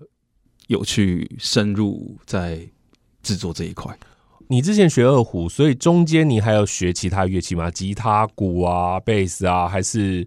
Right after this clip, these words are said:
Speaker 1: 呃，吉他跟钢琴是在接触编曲前就有摸了，
Speaker 2: 哦。
Speaker 1: 只是说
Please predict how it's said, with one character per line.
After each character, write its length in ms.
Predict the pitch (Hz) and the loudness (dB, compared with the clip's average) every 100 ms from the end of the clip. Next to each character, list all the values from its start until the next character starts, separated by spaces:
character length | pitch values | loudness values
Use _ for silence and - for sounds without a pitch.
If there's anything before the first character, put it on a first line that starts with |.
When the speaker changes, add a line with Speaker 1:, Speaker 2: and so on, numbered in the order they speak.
| - - | -8 -10
Speaker 1:
呃， 80 | 98 | -6
吉 240 | - 117 | -2 2
他 200 | 151 160 | 4 6
跟 500 | 151 135 139 143 135 | 6 6 2 -2 0
钢 200 | 135 135 | 0 2
琴 200 | - 95 | -2 -6
是 180 | - 107 | -4 -2
在 400 | 113 101 92 87 - _ _ | 0 0 -2 -4 -10 _ _
接 180 | - 113 | 0 2
触 160 | 120 95 | 2 0
编 180 | 101 | 0
曲 240 | 110 82 - - | -2 -6 -8 -6
前 240 | - 82 | -6 -6
就 400 | 98 92 87 - _ | -6 -6 -8 -12 _
有 160 | - 95 | -6 -6
摸 300 | 95 90 90 | -2 -2 -2
了， 160 | 98 - _ | -4 -12 _
Speaker 2:
哦。 180 | - 185 156 | -2 0 2
Speaker 1:
只 80 | 170 | 2
是 80 | |
说 420 | 165 156 143 143 | 2 4 4 4